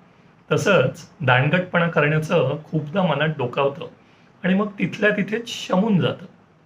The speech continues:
अशी आपली दांडगाई. अर्थात दांडगट नसणं म्हणजे काही थेट नेभळट असणं नव्हे.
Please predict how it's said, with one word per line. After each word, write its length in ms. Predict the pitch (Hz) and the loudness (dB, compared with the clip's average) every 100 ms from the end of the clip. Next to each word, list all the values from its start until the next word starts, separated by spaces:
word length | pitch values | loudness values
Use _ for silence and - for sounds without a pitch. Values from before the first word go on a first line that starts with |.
| - | -4
अशी 220 | 180 247 | -2 2
आपली 280 | 208 - 233 | 2 0 0
दांडगाई. 360 | 196 127 101 - - - _ _ _ | 2 2 -2 -8 -14 -20 _ _ _
अर्थात 260 | 120 110 131 | -6 0 2
दांडगट 440 | 120 110 117 139 131 - | 2 2 2 0 -2 0
नसणं 720 | 127 127 - 185 160 117 151 - - | 2 2 2 4 4 2 -2 -10 -8
म्हणजे 260 | 120 120 135 | -4 -2 0
काही 240 | 147 147 | 0 -2
थेट 460 | - - 143 156 - | -4 -2 0 2 0
नेभळट 480 | 113 107 107 156 180 | -2 0 4 4 4
असणं 320 | 180 - 202 | 0 0 0
नव्हे. 220 | 185 131 | 2 0